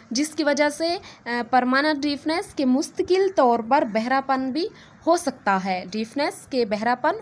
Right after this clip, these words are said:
हो सकता है इस शोर की आलूदगी की वजह से। In the modern age of industry and electricity, is,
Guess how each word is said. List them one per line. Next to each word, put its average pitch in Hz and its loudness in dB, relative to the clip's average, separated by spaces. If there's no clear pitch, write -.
हो 247 2
सकता 247 0
है 277 0
इस 240 -10
शोर 226 -2
की 294 -4
आलूदगी 226 0
की 226 -4
वजह 190 0
से। 180 -8
In 233 -2
the 233 4
modern 233 4
age 277 2
of 302 -4
industry 277 0
and 220 2
electricity, 254 -2
is, 226 -2